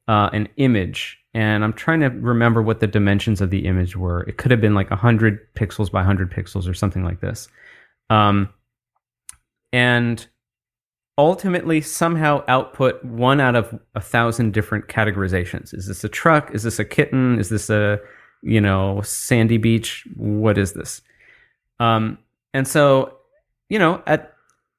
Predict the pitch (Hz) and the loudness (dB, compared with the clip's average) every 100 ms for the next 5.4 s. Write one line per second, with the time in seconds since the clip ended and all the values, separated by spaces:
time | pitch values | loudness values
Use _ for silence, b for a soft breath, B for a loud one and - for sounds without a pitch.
0 | _ _ _ _ 135 143 147 - 220 220 | _ _ _ _ -6 -2 -4 -2 -2 0
1 | 190 170 175 139 110 104 156 - _ _ | 0 0 2 2 2 0 -4 -8 _ _
2 | 127 123 135 143 131 120 110 - - - | -4 0 -2 0 2 2 -2 -8 -8 -6
3 | 170 175 156 135 131 127 127 135 110 107 | -4 -2 -2 -2 0 2 0 -2 -2 -2
4 | 104 - 117 117 110 98 104 92 - 101 | -2 -2 0 2 0 2 0 0 -2 -4
5 | - 87 - | -2 -6 -8